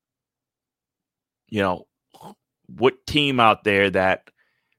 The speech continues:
had no thought process that they could get Justin Fields is now saying, "We got a chance to get him. Maybe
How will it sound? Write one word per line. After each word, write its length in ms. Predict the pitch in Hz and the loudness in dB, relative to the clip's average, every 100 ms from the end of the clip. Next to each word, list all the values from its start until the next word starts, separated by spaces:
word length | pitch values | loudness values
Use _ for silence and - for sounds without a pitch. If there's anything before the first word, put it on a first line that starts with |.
| _ | _
had 260 | - 98 87 | -8 -6 -4
no 680 | 98 104 127 139 139 135 - _ _ _ _ - | -4 2 4 4 2 -2 -12 _ _ _ _ 0
thought 320 | 143 147 - | 4 4 2
process 640 | 123 113 104 107 98 - | 4 4 4 0 0 -2
that 160 | - 92 | -8 -2
they 120 | 101 | -2
could 260 | - 95 - | -2 -8 -6
get 200 | 104 - | -6 -4
Justin 400 | 98 95 92 87 | -6 -6 -10 -6
Fields 340 | 123 123 101 | -2 0 -2
is 160 | 92 87 | -6 -4
now 200 | 101 101 | -2 -2
saying, 520 | - 95 92 87 87 _ _ _ _ _ _ _ _ _ _ - | -2 -4 -4 -8 -14 _ _ _ _ _ _ _ _ _ _ -12
"We 80 | 117 | -8
got 80 | |
a 40 | 117 | -6
chance 260 | 95 92 | -6 -6
to 60 | 78 | -4
get 160 | 107 - | -4 -4
him. 100 | - _ _ _ _ _ _ _ _ _ _ _ _ | -10 _ _ _ _ _ _ _ _ _ _ _ _
Maybe 400 | 82 87 85 95 | -10 -8 -6 -8